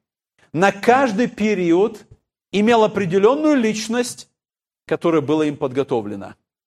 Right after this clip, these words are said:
И если церковь будет восхищена завтра, уже сегодня есть тот человек, который завтра под силою сатаны, той властью, которая будет дана ему сатаной, он станет этой личностью,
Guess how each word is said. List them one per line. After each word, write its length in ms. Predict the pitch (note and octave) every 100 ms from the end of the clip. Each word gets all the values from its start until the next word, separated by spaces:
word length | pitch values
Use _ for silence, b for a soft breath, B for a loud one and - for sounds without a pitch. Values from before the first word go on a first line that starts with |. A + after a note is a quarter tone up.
| _ _ _ B
И 60 | F3+
если 360 | F#3 C#4+ C4+ C#4+
церковь 460 | - C4 A#3+ G#3
будет 260 | G#3 G3+ F#3+
восхищена 600 | F#3+ F#3 F#3+ - E3+ D3+
завтра, 440 | C3 G3 B3+ C4
уже 220 | A3+ E3+ F#3
сегодня 800 | F#3+ F#3+ A3+ A#3 E3 D#3+ B2 b b
есть 340 | C#3 F#3+ F3+ -
тот 200 | C#4+ D4
человек, 680 | D#4 D#4 D4 G3 E3 - _ _ _ _ _ _ _ _ _ _
который 340 | D#3 D3 D#3 C3
завтра 580 | D3 F#3+ - G#3+ A3+ A#3 _ _ _ _ _ _ _ _ -
под 140 | C#3
силою 440 | - G3 A3 A#3+
сатаны, 680 | A3+ A#3+ A#3 A3 E3 D3+ E3+ _ _ _ -
той 140 | E3+
властью, 500 | C3+ C#3 G3 G#3+ A#3+
которая 320 | A3+ G#3 G#3 F#3
будет 220 | F3+ C#3
дана 280 | D#3+ F3+ F#3
ему 160 | F3+
сатаной, 640 | F3 F#3 F3+ D3 B2 B2 - _ _ _ _ _ _ _
он 140 | C#3 C3+
станет 420 | - D#3 G3 G3
этой 180 | G3 F#3+
личностью, 680 | B2+ - B2+ - - B2